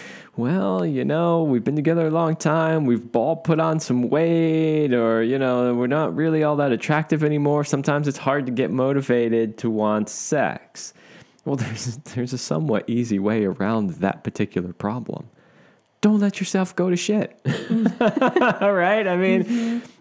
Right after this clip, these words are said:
Speaker 1: I get it. It's not that easy. It takes work. You love to eat what you love to eat. Maybe you're busy, whatever. You don't have a lot of time to go to the gym, but there's always stuff that you can do. The healthier you keep your body,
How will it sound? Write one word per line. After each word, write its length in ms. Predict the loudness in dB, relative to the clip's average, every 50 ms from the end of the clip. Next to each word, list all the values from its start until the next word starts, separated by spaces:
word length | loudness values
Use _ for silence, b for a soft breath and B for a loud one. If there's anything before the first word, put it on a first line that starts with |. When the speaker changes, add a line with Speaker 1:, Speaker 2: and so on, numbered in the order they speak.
| -2 0
Speaker 1:
I 100 | 0 2
get 300 | 2 2 2 2 4 2
it. 120 | 2 2
It's 160 | 0 0 0 2
not 180 | 0 2 2
that 160 | 0 0 2
easy. 280 | 2 0 0 2 0 0
It 200 | 0 0 -2 -2
takes 320 | 0 0 0 0 0 -2 -4
work. 600 | -2 0 0 2 2 0 0 -2 -6 -10 -10 -4
You 180 | -2 0 2 2
love 220 | 2 2 0 0 -2
to 80 | -2
eat 180 | 0 0 0 0
what 180 | 0 0 0
you 80 | 0 0
love 220 | 0 0 0 0 -2
to 120 | -2 0
eat. 420 | 2 2 2 2 2 2 2 0 0
Maybe 220 | 0 0 0 0
you're 100 | 0 0
busy, 540 | 0 0 0 0 0 0 0 0 2 2 2
whatever. 460 | 2 0 0 0 0 0 0 0 0
You 80 | 0 0
don't 140 | 0 0
have 100 | 0 0
a 20 | 0
lot 160 | 0 0 0
of 60 | 0
time 220 | 0 0 0 0 2
to 60 | 2
go 140 | 2 2 2
to 60 | 2
the 80 | 0
gym, 340 | 0 0 2 2 2 2 2
but 160 | 0 0 -2
there's 160 | -2 -2 -4 -4
always 440 | -4 -2 -2 0 0 0 0 -2 -4
stuff 320 | -2 -2 0 0 0 -2
that 200 | -4 -4 -2 -2
you 80 | -4 -4
can 260 | -2 -2 -4 -4 -4
do. 360 | -4 -4 -4 -4 -4 -6 -8 B B B B B B B B B B B B B B -6
The 720 | -2 0 2 2 2 2 2 2 2 2 2 0 0 -4 b b b b b b b b
healthier 600 | -16 -10 -4 -2 0 0 0 -2 0 0 2 2
you 180 | 2 2 0 -2
keep 300 | -2 -2 -2 -2 -2 0
your 140 | 0 0 0
body, 580 | 2 0 2 2 0 0 0 -2 -4 -6 -10